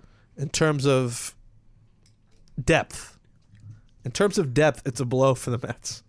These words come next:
Um, but I think what we saw yesterday is this. The Mets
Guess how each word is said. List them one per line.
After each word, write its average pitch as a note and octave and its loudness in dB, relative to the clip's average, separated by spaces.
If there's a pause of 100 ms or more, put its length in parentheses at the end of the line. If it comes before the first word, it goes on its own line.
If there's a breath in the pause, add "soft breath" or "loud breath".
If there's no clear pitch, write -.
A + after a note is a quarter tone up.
(1120 soft breath)
Um, A2 2 (580 soft breath)
but D3+ 4 (1200)
I - -2
think G3 0
what A3 4
we G3+ 4
saw E3+ 4
yesterday C3+ 2
is A2 -2
this. A2 -8
The - -8
Mets D3+ 0